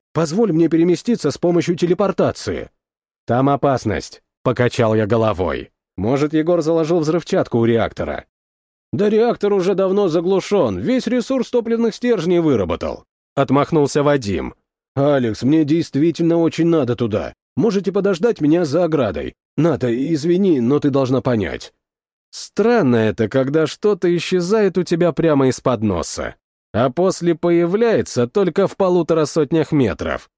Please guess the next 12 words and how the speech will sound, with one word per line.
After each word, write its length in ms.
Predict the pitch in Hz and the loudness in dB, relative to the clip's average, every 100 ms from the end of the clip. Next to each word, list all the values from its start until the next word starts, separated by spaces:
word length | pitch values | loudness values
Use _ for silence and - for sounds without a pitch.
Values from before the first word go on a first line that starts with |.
| _ | _
прямо 300 | 247 233 202 | 0 2 4
у 40 | 170 | 2
входа 360 | - 160 139 | 2 2 2
в 40 | 113 | 0
здание. 680 | 98 107 87 80 67 60 - _ _ _ _ - | 0 -2 0 -2 -4 -8 -14 _ _ _ _ -6
Идиот, 800 | 107 107 123 151 160 135 107 131 | -4 -4 -4 0 4 4 2 0
если 340 | 143 147 156 | 0 0 0
он 120 | 151 | 0
сейчас 440 | - 160 - 180 - | -2 -4 -2 -4 -2
попробует 640 | 185 170 196 180 175 170 | -2 0 0 2 0 2
открыть 460 | 175 - 185 180 156 | -2 0 0 0 0
дверь. 480 | 185 226 143 80 | 0 2 2 -2